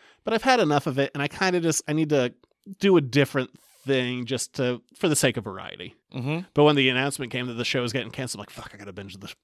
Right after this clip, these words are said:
Speaker 1: the rest of the show <laughs> before it's gone."
Speaker 2: Good idea.
Speaker 1: 'Cause I, yeah, and I, I, like I said, I got, like, I don't know, less than ten left. I don't know how many. What did I say before? Five or six? That might have been a lie. It might be seven or eight. I don't know.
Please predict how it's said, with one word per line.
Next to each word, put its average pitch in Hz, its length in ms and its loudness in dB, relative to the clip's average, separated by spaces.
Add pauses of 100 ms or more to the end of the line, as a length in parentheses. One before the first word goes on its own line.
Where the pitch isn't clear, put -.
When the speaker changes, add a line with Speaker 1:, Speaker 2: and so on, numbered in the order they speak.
(140)
Speaker 1:
the 127 120 -6
rest 113 220 -6
of - 40 -10
the - 80 -2
show 151 240 4
<laughs> 120 80 -6
before 147 200 2
it's - 100 -6
gone." 190 500 2 (380)
Speaker 2:
Good 165 140 6
idea. 120 300 4
Speaker 1:
'Cause 139 160 0
I, 143 140 2
yeah, 113 260 -2 (220)
and 123 240 -12
I, 147 60 -4
I, 339 260 -12 (100)
like 131 120 -6
I - 20 -14
said, 101 100 -10
I 110 60 -12
got, 110 160 -6
like, 107 300 -12
I 110 60 -10
don't 95 100 -12
know, 98 160 -12 (420)
less 123 260 -4
than 113 300 -8
ten 98 760 -12
left. 95 520 -16 (760)
I 101 140 -12
don't 98 180 -16
know 98 140 -16
how 95 120 -18
many. - 200 -20 (140)
What 107 100 -14
did 104 100 -10
I 104 40 -8
say 98 120 -10
before? 101 280 -14
Five 113 200 -8
or 110 60 -10
six? 143 240 -6
That 95 140 -8
might 95 100 -12
have 95 80 -12
been - 80 -18
a - 80 -18
lie. 98 120 -14
It 98 40 -16
might 104 160 -14
be 107 60 -18
seven - 260 -14
or - 80 -14
eight. - 160 -12
I 190 80 4
don't 143 120 -2
know. 113 80 -8